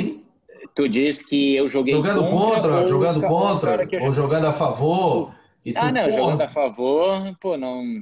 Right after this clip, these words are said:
Speaker 1: não tem como não dizer o Rooney, né, cara? Pô, a primeira, a primeira vez que eu ali, que eu entrei no vestiário ali e tal, de encontrar o cara, né, cumprimentar, assim, "Oi, aí, bom dia" e tal, pô, pô, experiência,
Speaker 2: É.
Speaker 1: né, experiência bizarra, assim,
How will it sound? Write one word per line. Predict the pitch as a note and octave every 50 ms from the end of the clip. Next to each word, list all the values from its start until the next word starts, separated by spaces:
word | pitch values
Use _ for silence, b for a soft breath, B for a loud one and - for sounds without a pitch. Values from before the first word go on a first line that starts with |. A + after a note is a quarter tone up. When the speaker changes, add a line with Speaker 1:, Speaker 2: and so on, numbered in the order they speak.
| - -
Speaker 1:
não | A2 A#2 A2+ A#2
tem | A2 - C3+ D3+
como | D3 - D3 D3
não | C#3+ C#3+ D3
dizer | C#3 A#2+ C#3+ D3
o | C#3+ C3
Rooney, | B2 C3+ C#3+ D3+ C#3+ B2 A2
né, | G#2+ G#2 G2+
cara? | - - F#2+ E2+ - _ _ _ _ _ _
Pô, | - A#2+
a | A#2 G#2
primeira, | - - G#2 G#2 G#2+ A2 A#2 B2 B2 A#2+ A#2 A2+ B B B B B B B B -
a | A#2 A2+
primeira | - - A2+ A2 A#2 A#2+ B2 B2
vez | A#2 A#2+ B2 A#2+ -
que | C3
eu | B2+
ali, | B2+ B2 A#2+ A#2+ B2 B2
que | - -
eu | A2+ A2+ A2+
entrei | A2+ A2 A2+ A#2 A#2+
no | A2+
vestiário | A#2 A#2 G#2+ - - A#2 A2 A#2 B2 B2+ B2+ B2 A2+
ali | G#2+ G#2+ A2 A#2+ C3 B2
e | A2 _
tal, | - A2+ A#2 A#2+ B2 A#2
de | G#2 G#2+
encontrar | G2+ - A2+ A2 G#2+ A2 A#2 A#2
o | G#2+
cara, | - G#2+ G#2 A2+ A#2+ A#2+ A#2 A2 G#2
né, | G#2 G#2 -
cumprimentar, | - A2 - _ - A#2 A2+ A2+ A2+ G#2+ _ - G#2 G#2+ A2+ B2 B2+ B2 A#2+ A2+
assim, | - - - - A2+ B2 B2 A#2 _ _ _ _ -
"Oi, | C#3 C3+ C3+ C#3
aí, | C#3 C#3
bom | B2 A#2+ A2+ A2
dia" | G#2 - C3 C#3 C#3+ D3 C3+ A2+
e | -
tal, | - B2 B2 A#2+ A#2
pô, | - - B2+ B2+ A#2 - -
pô, | - D3 A#2 - - _ b b b b b b
experiência, | - - - - B2+ A#2+ A#2+ A#2+ A#2 A2+ A#2+ C3 C3 - D#3 D3
Speaker 2:
É. | D3 D3+ D3+ D#3 D#3 D#3 D3+ - A#2+
Speaker 1:
né, | - - B2 A#2+
experiência | - - - B2 A2+ A2 G#2+ A#2 A#2 - - C3+ C3 C3+ C3+
bizarra, | B2+ C#3 C#3 B2+ B2+ D3+ D#3+ E3+ D#3 C3 A#2
assim, | G#2 - - A#2 A2+ G#2+